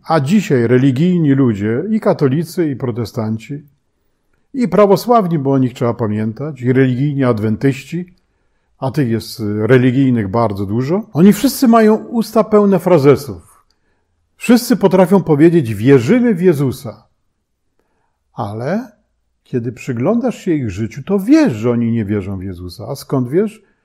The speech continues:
Bo widzisz, że w nich nie ma życia. W tych ludziach nie ma życia. A jeżeli w tobie nie ma życia, to ty nie wierzysz Jezusowi Chrystusowi.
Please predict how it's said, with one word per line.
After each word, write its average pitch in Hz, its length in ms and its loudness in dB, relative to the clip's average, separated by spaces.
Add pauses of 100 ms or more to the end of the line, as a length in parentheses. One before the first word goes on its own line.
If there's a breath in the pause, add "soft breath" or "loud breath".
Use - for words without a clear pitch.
(240)
Bo 113 200 -8
widzisz, 110 680 -8
że 110 200 -8
w 107 80 -14
nich 131 240 -6
nie 113 120 -4
ma 135 160 -4
życia. 165 440 -4 (1080)
W - 100 -20
tych 247 260 -2
ludziach 247 340 2
nie 262 120 2
ma 262 140 2
życia. 220 440 -2 (1200)
A 135 120 2
jeżeli 190 340 6
w 208 80 -2
tobie 220 280 6
nie 226 140 6
ma 208 120 4
życia, 151 480 2
to 190 140 -2
ty 170 160 -2
nie 143 240 0
wierzysz 131 460 0
Jezusowi 123 540 -6
Chrystusowi. 117 800 -6